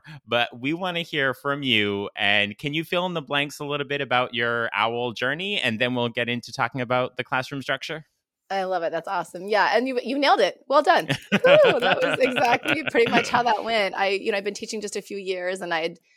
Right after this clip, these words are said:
Speaker 2: been taught traditionally. And, you know, I thought I was kind of this rebel teacher. I was trying to get away from the textbook, and I was playing with the kids, and I was kinda young and hip, and I thought I was cool, <laughs> you know?
Speaker 1: Mm-hmm.
Speaker 2: And then I take the kids to this other country, and they couldn't function.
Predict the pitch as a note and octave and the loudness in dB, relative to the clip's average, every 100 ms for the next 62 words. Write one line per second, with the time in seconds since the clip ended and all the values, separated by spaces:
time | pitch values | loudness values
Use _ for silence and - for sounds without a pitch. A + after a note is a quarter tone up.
0 | _ G#3 G3 G3 - F#3 F#3 G3 F3+ F3+ | _ -4 0 -2 -2 -8 -6 -6 -6 -6
1 | F#3 G#3 D#3 F3+ _ _ - G3 F#3+ G#3 | -6 -6 -6 -8 _ _ -6 0 0 2
2 | F#3+ F#3+ F#3 F3+ - F3 E3+ F3 F3+ F3+ | 2 2 -2 -6 -8 -8 -6 -4 -4 -6
3 | F#3+ - F#3+ F3 - F#3 F3 E3+ F#3 F3+ | -8 -8 -8 -8 -10 -10 -8 -8 -8 -10
4 | G3+ - G3 - G3 F#3+ - E3+ D#3+ - | -8 -6 -8 -8 -6 -6 -8 -12 -14 -10
5 | G#3+ G3+ G3 F#3 - G3 F#3 F3+ C#3+ - | -10 -10 -10 -12 -10 -6 -6 -8 -16 -12
6 | - G3 F#3 E3+ E3+ F3 F#3 - F3 - | -10 -6 -6 -6 -8 -8 -8 -12 -16 -8
7 | F3 F3 - - G#3 G3 G3 - C#4+ - | -6 -8 -10 -12 -10 -8 -4 0 2 4
8 | A3+ - D4 B2 A#2 A#2+ B2 F3+ C4 A#3 | 2 2 -2 -2 -2 -2 -4 -2 -2 0
9 | A3+ A3 G#3 G#3+ A3 - A3+ A#3+ A3+ A3 | 0 0 0 0 -4 -4 -4 -4 -4 -6
10 | - - G3 F#3+ G3+ F#3+ - C#4 - F#3 | -6 -6 -6 -6 -8 -6 -6 -6 -4 -4
11 | E3+ A3+ - _ _ - F#3+ G#3 G3+ - | -4 -10 -14 _ _ -4 -2 0 -2 -2
12 | A#3+ B3+ - C4 - G#4+ - | -4 -4 -6 -8 -8 -8 -10